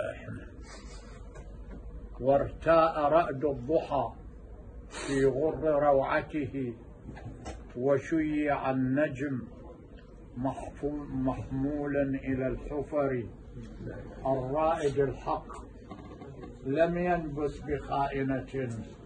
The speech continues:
والقائد الفذ لم يخدع ولم يغر،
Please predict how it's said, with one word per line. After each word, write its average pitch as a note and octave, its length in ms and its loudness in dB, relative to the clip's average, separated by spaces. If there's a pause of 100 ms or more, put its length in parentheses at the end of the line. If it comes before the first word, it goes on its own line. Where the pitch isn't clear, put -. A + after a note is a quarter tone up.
(800)
والقائد D3 1000 6
الفذ D3 580 2 (1080)
لم E3 320 4
يخدع E3+ 680 2
ولم D3 540 2
يغر، B2+ 540 2